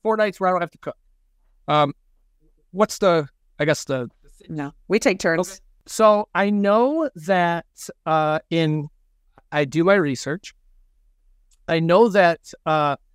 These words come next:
Speaker 1: we both kind of have a very similar, um, uh, way, I don't wanna say to end, but that we, that we do at some point during the podcast. You guys, uh, uh,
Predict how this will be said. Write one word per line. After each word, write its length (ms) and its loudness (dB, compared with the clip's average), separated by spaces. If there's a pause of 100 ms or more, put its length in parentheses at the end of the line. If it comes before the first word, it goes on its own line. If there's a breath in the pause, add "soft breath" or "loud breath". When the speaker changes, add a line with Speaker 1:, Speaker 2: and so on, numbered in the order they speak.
(600)
Speaker 1:
we 240 -2 (220)
both 420 2
kind 260 2
of 140 0
have 340 0
a 140 -4
very 320 0
similar, 800 -2 (680)
um, 680 0 (260)
uh, 420 -6
way, 600 2
I 80 0
don't 100 4
wanna 140 0
say 180 -4
to 140 -14 (100)
end, 440 0
but 140 -4
that 180 0
we, 380 -2 (600)
that 140 0
we 160 -4
do 400 0
at 200 -2
some 260 2
point 420 -2
during 300 2
the 80 -2
podcast. 880 -4 (400)
You 220 0
guys, 420 4
uh, 460 0 (100)
uh, 240 -4